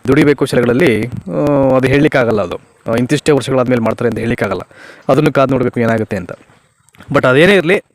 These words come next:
ನಾನು ಹೇಳೋದು ಇಷ್ಟೇ. ಈಗ ಈ ಭಾಗಕ್ಕೆ ಶಿಕ್ಷಕರ ನೇಮಕಾತಿಗೆ ಸಂಬಂಧಪಟ್ಟ ಹಾಗೆ ಸರಿಯಾದ ರೀತಿಯಾದಂಥ ಯಾವುದೇ ವಿಷಯ ಅಥವಾ ಉಲ್ಲೇಖಗಳನ್ನು ಬಜೆಟ್‌ನಲ್ಲಿ ಮಂಡಿಸಿಲ್ಲ. ಅದನ್ನು ಯಾರು ನೋಡಿದಾರೆ ಅವ್ರಿಗೆ, ಆ, I think ಕ್ಲಿಯರ್ ಕಟ್ ಆಗಿ ಒಂದು ಇನ್ಫಾರ್ಮೇಷನ್ ಹೋಗುತ್ತೆ. ಹಾಗಾಗಿ ಏನೂ ಮಾಡಲಿಕ್ಕಾಗಲ್ಲ.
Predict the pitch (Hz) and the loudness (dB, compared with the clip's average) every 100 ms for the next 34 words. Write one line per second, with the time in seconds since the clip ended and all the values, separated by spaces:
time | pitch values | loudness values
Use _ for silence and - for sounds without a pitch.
0 | _ _ - 113 127 156 135 123 139 110 | _ _ -10 -2 0 2 2 0 0 0
1 | 139 - - - - - _ _ _ - | -2 -6 -20 -20 -20 -20 _ _ _ 0
2 | 180 233 190 175 151 - 175 196 - - | 4 4 4 2 0 0 0 0 -4 -12
3 | - - _ _ - 165 147 220 202 190 | -12 -18 _ _ -2 0 2 2 2 4
4 | 165 170 170 156 151 151 - 123 123 120 | 2 2 0 0 2 0 0 -2 0 -2
5 | 113 113 147 104 113 - - 143 185 185 | -2 0 2 0 -4 -10 -4 2 4 4
6 | 170 143 131 147 131 120 202 143 113 139 | 4 0 -2 -2 0 0 0 2 4 2
7 | 147 156 127 143 135 120 160 117 131 123 | 2 2 0 0 0 0 0 0 -2 -2
8 | 110 113 196 _ _ - 101 113 139 127 | -2 0 -4 _ _ -8 -4 0 0 -2
9 | 117 175 113 107 101 95 123 131 120 143 | -2 0 -2 -4 -4 -2 0 2 2 2
10 | 139 131 131 120 160 113 139 214 _ - | 2 2 2 2 0 0 -2 -6 _ -20
11 | - _ - 113 120 113 - 123 120 139 | -20 _ -4 0 0 0 -2 -4 0 0
12 | 139 131 117 147 131 117 135 110 - 110 | 0 0 0 2 0 0 0 -2 -2 -2
13 | 104 - - 120 143 147 143 113 117 143 | -4 -8 -2 0 2 2 0 0 0 2
14 | 151 139 135 123 117 113 | 2 2 0 0 -2 0